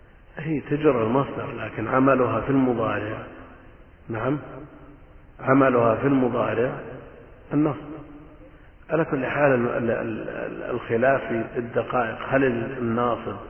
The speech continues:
ال-، اللام أو كي التي هي بمعناها، مسألة تحتاج إلى تفصيل كثير دقيق. لو رجعنا إلى الأشموني مثلًا والحواشي عليه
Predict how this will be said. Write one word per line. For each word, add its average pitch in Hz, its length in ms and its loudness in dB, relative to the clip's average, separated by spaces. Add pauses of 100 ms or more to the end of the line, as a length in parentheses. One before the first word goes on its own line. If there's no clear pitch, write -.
(640)
ال-، 110 180 0
اللام 117 640 2
أو 139 280 6
كي 123 360 2
التي 110 540 -2
هي 117 220 2
بمعناها، 110 760 -2
مسألة 175 680 -8 (640)
تحتاج - 340 -4
إلى 131 180 4
تفصيل 113 560 0 (100)
كثير 202 280 0 (140)
دقيق. - 300 -6 (920)
لو 151 140 0
رجعنا 135 440 4
إلى 123 80 2
الأشموني 120 640 4
مثلًا 113 280 0
والحواشي 110 640 0
عليه 113 320 -6